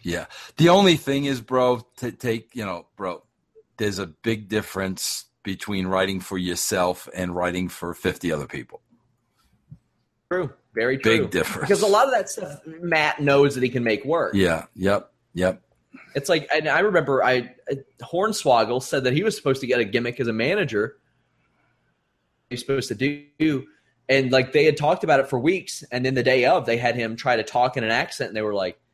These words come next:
Speaker 2: "This ain't working. You're go-, you're, you're not doing this."
Speaker 1: Yeah.
Speaker 2: So, I mean, you got these writers that, that don't always know what they're writing,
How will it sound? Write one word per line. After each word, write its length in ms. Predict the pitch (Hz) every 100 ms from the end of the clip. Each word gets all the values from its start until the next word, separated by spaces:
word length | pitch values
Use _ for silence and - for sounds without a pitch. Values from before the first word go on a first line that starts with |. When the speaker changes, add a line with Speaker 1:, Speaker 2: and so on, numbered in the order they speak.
| _ _ _
Speaker 2:
"This 160 | 143 151
ain't 140 | 117
working. 440 | 110 127 120 90 98
You're 100 | 117
go-, 220 | 123 110
you're, 240 | 113 123 110 _ _ _ _ _ _ -
you're 140 | 123
not 180 | 117 101
doing 200 | 123 113
this." 340 | 71 - -
Speaker 1:
Yeah. 260 | 87 82 71 - _ -
Speaker 2:
So, 260 | - 170 151
I 40 |
mean, 220 | 143 135
you 100 | 135
got 160 | 147 135
these 160 | 120 123
writers 460 | 131 160 151 117
that, 220 | 120 104
that 100 | 123
don't 160 | 113 123
always 320 | 113 113 113
know 100 | 113
what 140 | 104 107
they're 80 |
writing, 440 | 107 123 165 101